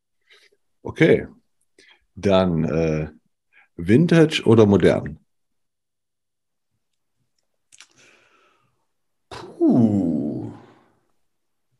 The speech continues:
Speaker 2: Ich find beides super. Modern. Weil
Speaker 1: Weil?
Speaker 2: ich muss es begründen, ne? Kann ich gar nicht.
Speaker 1: <laughs>
Speaker 2: Äh,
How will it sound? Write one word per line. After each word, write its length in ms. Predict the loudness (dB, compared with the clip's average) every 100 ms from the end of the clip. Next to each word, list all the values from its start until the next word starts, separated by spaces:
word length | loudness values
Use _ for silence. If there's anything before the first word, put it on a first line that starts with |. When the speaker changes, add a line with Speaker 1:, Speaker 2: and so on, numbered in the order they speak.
| _ _
Speaker 2:
Ich 80 | _
find 140 | -8
beides 340 | -2 0 0 -2
super. 540 | -8 -6 -6 -8 -12 -20 _ _ _ _ _ _ _ _ _ _
Modern. 760 | -2 2 2 2 -2 -6 -14 -20 _ _ _ _ _ _ _ _ _ _ _ _ _ _ _ _ _ _ _ _ _
Weil 240 | -8 -2 2
Speaker 1:
Weil? 400 | 4 2 0 -12 _
Speaker 2:
ich 180 | -14 -8
muss 120 | -8
es 120 | -8 -10
begründen, 500 | -6 -2 -2 -4 -6
ne? 200 | -6 -8
Kann 160 | -8
ich 120 | -8 -8
gar 120 | -8
nicht. 260 | -6 -8 -8 -8
Speaker 1:
<laughs> 240 | -8 -10 _ _ _ _ _ -6
Speaker 2:
Äh, 1080 | 2 4 4 4 2 2 2 2 0 -2